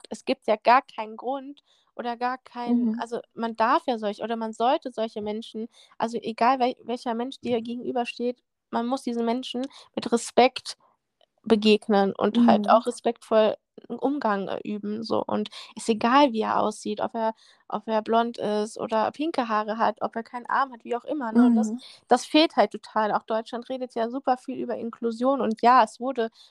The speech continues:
Speaker 1: schon sehr viel gemacht, aber das ist noch überhaupt nicht ausreichend so,
Speaker 2: Mhm.
Speaker 1: ne? Und als behinderter Mensch erlebt man das eben jeden Tag und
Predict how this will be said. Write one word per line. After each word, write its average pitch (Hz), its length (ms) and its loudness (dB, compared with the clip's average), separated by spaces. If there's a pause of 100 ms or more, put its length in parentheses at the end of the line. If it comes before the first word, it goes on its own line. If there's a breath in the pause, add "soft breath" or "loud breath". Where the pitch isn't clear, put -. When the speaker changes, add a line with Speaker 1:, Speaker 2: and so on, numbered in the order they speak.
Speaker 1:
schon 240 260 -4
sehr 247 240 4
viel 247 260 -8
gemacht, 233 480 -2
aber 220 180 -2
das 220 120 -8
ist - 280 -16
noch 240 160 -12 (360)
überhaupt 240 580 2
nicht 240 360 -6
ausreichend 220 920 0
so, 202 160 -4
Speaker 2:
Mhm. 208 100 -6
Speaker 1:
ne? 208 240 -2
Und 226 140 -8 (320 loud breath)
als 233 200 4
behinderter 262 420 0
Mensch 247 240 0 (140)
erlebt 240 420 2
man 247 120 -2
das 220 180 -2
eben 233 280 -4
jeden 240 520 -2
Tag 196 540 4
und - 180 -10